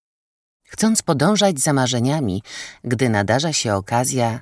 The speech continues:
rezygnuje z pracy w szpitalu i razem z przyjaciółką Basią przenosi się na Podlasie. Tam na swoich zasadach zaczyna prowadzić dom spokojnej starości o nazwie Zakątek.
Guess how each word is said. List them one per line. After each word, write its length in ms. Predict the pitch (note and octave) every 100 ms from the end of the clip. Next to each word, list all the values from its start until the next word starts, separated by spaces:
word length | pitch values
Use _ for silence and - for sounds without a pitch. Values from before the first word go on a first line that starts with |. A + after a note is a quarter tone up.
| -
rezygnuje 600 | C3+ D#3+ C#3+ B2+ F#3+ F3 A2
z 80 |
pracy 340 | - B2+ C3+ D3
w 40 |
szpitalu 640 | - - G#2+ F3+ F3 E2+ C3 _ _
i 100 | F3
razem 260 | A3 A3+ G3+
z 80 |
przyjaciółką 720 | - - A#2 - E3+ - B2 F#2
Basią 420 | A#2 C#3 D3 B2+
przenosi 460 | - F3 D#3+ B2+ C#3
się 140 | C3+
na 140 | A#2
Podlasie. 640 | A2 - G2 F2+ - G#2+ - - - - - _ _ -
Tam 240 | C3+ B2+
na 120 | A#2
swoich 360 | - B2 G#2+ A#2
zasadach 600 | B2 A#2 D3+ C3 G2+ G2+
zaczyna 460 | A2+ A2+ C3 C3+
prowadzić 540 | - C3 A#2 C3 D3+ B2+
dom 320 | A#2+ A#2 C#3
spokojnej 640 | - E3 - B2 A2 B2
starości 680 | B2 C#3+ A2+ G2 - - A2+ - _ _ _ _ _
o 120 | C3+ A2+
nazwie 500 | B2 D3 C3 B2 A2+
Zakątek. 840 | D3+ - A2 E2+ - E2 - -